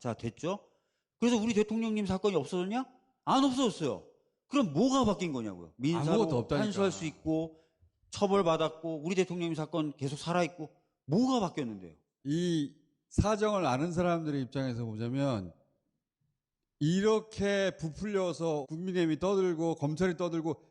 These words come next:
Speaker 2: 예전에 윤석열 때 이렇게 했거든요. 그걸 또 하는 거예요.
Speaker 1: 여인형 전화기 메모가 지금 발표됐어요.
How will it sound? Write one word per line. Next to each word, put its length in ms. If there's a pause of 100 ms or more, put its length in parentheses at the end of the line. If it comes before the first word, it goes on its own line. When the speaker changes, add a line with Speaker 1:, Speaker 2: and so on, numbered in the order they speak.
Speaker 2:
예전에 920 (180)
윤석열 640
때 80
이렇게 260
했거든요. 480 (520)
그걸 300
또 160
하는 220
거예요. 640
Speaker 1:
여인형 1000 (680)
전화기 540
메모가 480
지금 180
발표됐어요. 880